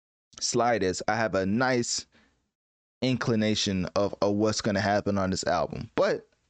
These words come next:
at the end of the day, I could be wrong. So I guess we'll have to wait and see. But with that being said, since this is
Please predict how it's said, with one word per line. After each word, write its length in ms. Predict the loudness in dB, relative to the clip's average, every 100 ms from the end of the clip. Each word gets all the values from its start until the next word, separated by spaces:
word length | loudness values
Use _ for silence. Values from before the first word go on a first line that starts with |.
| -4
at 100 | -2
the 80 | 0
end 140 | 0
of 80 | 0
the 60 | 0
day, 180 | 0 -4 _ _ -6
I 80 | -4
could 160 | -2
be 80 | 0
wrong. 300 | 0 0 -4 -10 -8
So 280 | 0 0 -2 -10 -4
I 100 | -2
guess 180 | 0 2
we'll 120 | 2
have 160 | 2 0
to 80 | 0
wait 160 | 0
and 100 | 0
see. 240 | 0 -2 0
But 120 | 0
with 200 | 0 2
that 200 | 0 0
being 180 | -2 0
said, 260 | 0 0
since 220 | 0 -2
this 140 | -2 0
is 300 | 2 0